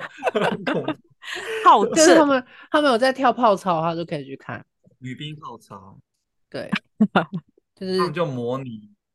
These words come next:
Speaker 3: 他那个是什么炮啊？
Speaker 1: 反正就是榴-，什么榴弹炮啊，然后就会喊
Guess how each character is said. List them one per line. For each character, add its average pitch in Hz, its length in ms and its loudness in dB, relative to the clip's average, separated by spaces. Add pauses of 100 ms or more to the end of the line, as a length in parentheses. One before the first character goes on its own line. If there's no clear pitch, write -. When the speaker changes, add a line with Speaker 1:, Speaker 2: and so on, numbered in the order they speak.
(360)
Speaker 3:
他 311 100 -4
那 330 160 0
个 220 80 2
是 233 140 -4
什 190 80 -2
么 117 140 -6
炮 127 260 0
啊？ - 180 -12 (1040)
Speaker 1:
反 117 140 -6
正 170 120 -8
就 190 60 -6
是 175 80 -6
榴-， 131 400 -2
什 120 140 -6
么 117 100 -2
榴 120 240 -2
弹 127 300 0
炮 107 240 -2
啊， 101 160 -6
然 110 100 -4
后 131 60 2
就 143 140 -6
会 127 160 0
喊 101 180 -6